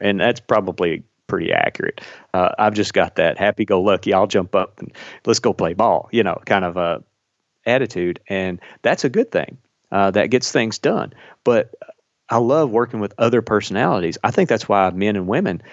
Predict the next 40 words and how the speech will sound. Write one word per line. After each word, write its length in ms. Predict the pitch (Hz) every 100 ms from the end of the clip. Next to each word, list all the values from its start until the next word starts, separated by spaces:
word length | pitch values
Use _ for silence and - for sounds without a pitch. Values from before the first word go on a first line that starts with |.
| -
work 240 | - 95 90
well 240 | 101 95
in 160 | 104 113
the 60 |
cockpit 420 | 113 113 185 104 -
together, 300 | 90 87 85
too. 320 | - 226 - - - _ -
Uh, 200 | 98 95
and 160 | 104 104
the 40 |
military, 720 | 113 143 135 113 104 98 90 _ _ _ _ _ _ -
all 160 | 127 135
the 100 | 123
guys 200 | 110 95
that 100 | 92
I've 120 | 95
flown 240 | 95 87
with 160 | 85 82
in 60 | 87
the 60 |
military, 440 | 85 82 - 85 82
they're, 360 | 92 78 - -
they're 160 | - -
super 400 | - 101 98 92
chilled. 480 | - 90 82 78 - -
They're, 200 | 92 85 -
they're 180 | - 80
some 200 | - 95
of 60 | 87
the 120 | 82 _ _
most 300 | 98 90 -
solid, 440 | - 90 87 87 - _ -
uh, 480 | - 80 80 - - - _ -
people. 420 | 90 85 82 - _ _ _ -
Uh, 60 | -
and 380 | 85 - 95 107
I, 120 | 117
I've 180 | 120 98
enjoyed 420 | 85 87 82 69
it. 140 | -